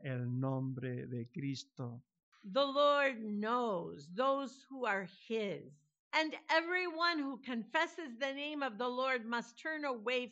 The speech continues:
Speaker 2: from wickedness.
Speaker 1: Hermano, hermana,
Speaker 2: My brother and my sister,
Speaker 1: hay cosas que se pueden cambiar,
Speaker 2: there are things that can be changed.
Speaker 1: como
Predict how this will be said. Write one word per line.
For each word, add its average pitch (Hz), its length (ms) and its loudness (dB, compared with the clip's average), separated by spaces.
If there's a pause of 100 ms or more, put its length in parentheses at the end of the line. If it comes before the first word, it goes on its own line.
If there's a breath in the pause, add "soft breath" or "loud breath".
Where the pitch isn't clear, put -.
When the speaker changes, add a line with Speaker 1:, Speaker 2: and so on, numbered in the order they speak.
Speaker 2:
from 220 400 -2
wickedness. 185 760 -4 (540)
Speaker 1:
Hermano, 277 400 10
hermana, 233 580 6 (560 loud breath)
Speaker 2:
My 285 240 4
brother 226 460 0
and 220 120 -4
my 240 220 2
sister, 185 600 -10 (280)
Speaker 1:
hay 175 120 0
cosas 214 320 0
que 175 100 0
se 156 140 -2
pueden 226 280 2
cambiar, 147 540 0 (440 loud breath)
Speaker 2:
there 262 140 4
are 254 200 6 (100)
things 285 280 -4
that 254 140 -2
can 269 140 -8
be 254 120 -6
changed. 165 680 -12 (160)
Speaker 1:
como 143 500 0